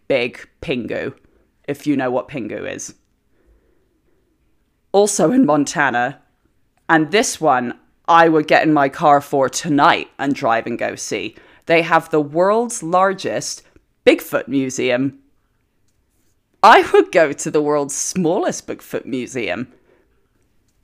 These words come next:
Although, let's be real, how many big feet could you actually fit in the world's smallest Bigfoot museum? I can't imagine very many. But this is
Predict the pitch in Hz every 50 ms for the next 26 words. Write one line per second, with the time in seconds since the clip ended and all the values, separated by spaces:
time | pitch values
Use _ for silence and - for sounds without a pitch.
0 | _ _ _ _ _ _ _ _ _ _ _ _ _ _ _ _ - 185 190 180
1 | 202 196 185 185 175 175 175 160 - - - 156 156 170 202 202 - - - -
2 | - 190 185 175 156 180 170 131 107 82 82 117 143 - _ _ _ - - -
3 | 208 208 208 214 208 202 196 190 180 180 175 170 175 165 156 - - - 120 98
4 | - - _ - 165 151 156 - 151 - 151 147 - - - - - 147 143 -
5 | 131 - - - 151 - - _ - 151 151 139 139 135 135 147 143 131 135 131
6 | - - - - 160 151 147 135 123 113 123 117 - - _ - 160 127 - -
7 | - 110 - - - 110 98 92 - - 71 53 - - - _ _ _ _ _
8 | _ _ _ _ _ _ _ _ _ - 175 - - - - 170 160 - - 135
9 | 147 139 127 123 - - 127 120 117 - 135 123 120 117 117 113 123 117 107 -
10 | - 78 110 - _ - - - _ _ - - - _ _ _ _ _ _ _
11 | _ _ _ _ _ _ _ _ _ _ _ _ _ _ _ _ _ _ _ _
12 | 196 202 202 202 254 381 440 - - 247 202 170 - - _